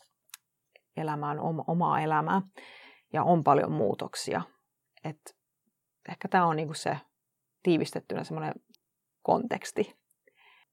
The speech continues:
Kun me koetaan yksinäisyyttä, niin sit me tulkitaan niitä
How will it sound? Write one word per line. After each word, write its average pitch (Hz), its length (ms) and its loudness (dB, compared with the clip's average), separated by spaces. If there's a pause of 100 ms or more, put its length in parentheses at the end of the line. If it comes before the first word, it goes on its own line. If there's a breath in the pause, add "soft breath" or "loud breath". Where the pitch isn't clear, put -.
(480)
Kun 185 180 6
me 175 140 4
koetaan 180 460 8
yksinäisyyttä, 156 880 0
niin 151 100 -6
sit - 140 -12
me 156 160 -4
tulkitaan 160 600 6
niitä 147 360 -2